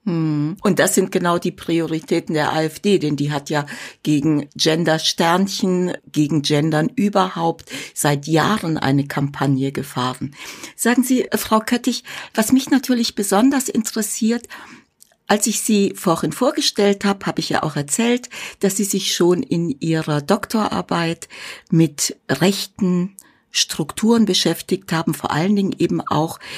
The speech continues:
mit Mädchen und jungen Frauen,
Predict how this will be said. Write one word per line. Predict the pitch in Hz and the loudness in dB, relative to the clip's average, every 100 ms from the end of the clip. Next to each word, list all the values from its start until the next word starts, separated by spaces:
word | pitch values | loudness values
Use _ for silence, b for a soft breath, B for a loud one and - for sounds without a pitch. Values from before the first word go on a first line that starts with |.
| B B | B B
mit | 160 156 - - - | 2 2 0 -12 -4
Mädchen | 156 175 214 - 175 | 0 2 2 -2 -2
und | 151 | 0
jungen | 170 185 180 | 0 2 0
Frauen, | - - 180 202 151 165 | -4 -6 -2 2 2 0